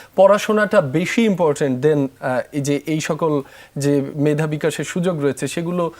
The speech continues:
সচরাচর আমরা বিকশিত হওয়ার সুযোগ অনেক প্যারেন্টস করে দিতে পারেন না বা হয়তো বোঝার কিছুটা ঘাটতি থাকে, সেক্ষেত্রে প্যারেন্টিংয়ের ভূমিকাটা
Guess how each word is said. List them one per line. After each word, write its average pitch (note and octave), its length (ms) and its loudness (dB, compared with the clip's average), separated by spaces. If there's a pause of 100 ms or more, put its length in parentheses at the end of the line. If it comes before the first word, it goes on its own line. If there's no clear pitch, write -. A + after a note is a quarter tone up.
(160)
সচরাচর G3+ 520 0
আমরা F3 160 2
বিকশিত E3+ 460 -4
হওয়ার D#3+ 220 -2
সুযোগ D3 440 -4
অনেক E3 520 -2
প্যারেন্টস D3+ 460 0
করে E3 260 -4
দিতে D3+ 240 -4
পারেন C#3+ 360 0
না A#3 140 0
বা G3 280 0
হয়তো D#3+ 420 -6 (380)
বোঝার E3 360 0
কিছুটা E3 360 -4
ঘাটতি C3 360 -4
থাকে, A#2 280 -10
সেক্ষেত্রে F#3 380 -6
প্যারেন্টিংয়ের G3+ 480 0
ভূমিকাটা D3 560 -4